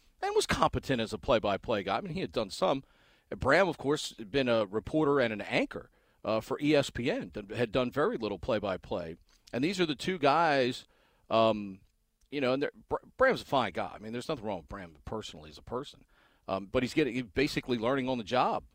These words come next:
uh, right now. And these are the people that followed Frank Herzog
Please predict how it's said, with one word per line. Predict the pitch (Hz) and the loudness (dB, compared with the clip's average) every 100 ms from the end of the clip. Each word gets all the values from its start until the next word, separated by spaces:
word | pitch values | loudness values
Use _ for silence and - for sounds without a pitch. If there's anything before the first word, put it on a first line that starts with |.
| - _ - | -20 _ -8
uh, | |
right | 104 123 107 | -2 -2 0
now. | 110 92 120 - _ _ - | -4 -2 -4 -6 _ _ -6
And | 127 117 | -2 2
these | 220 262 | 0 0
are | |
the | 302 | -2
people | - 143 - 147 | 0 0 2 2
that | 139 | 2
followed | - 135 113 123 127 | 4 4 4 2 0
Frank | - 123 123 | -2 -2 -2
Herzog | 160 202 117 95 | -4 -2 -2 -2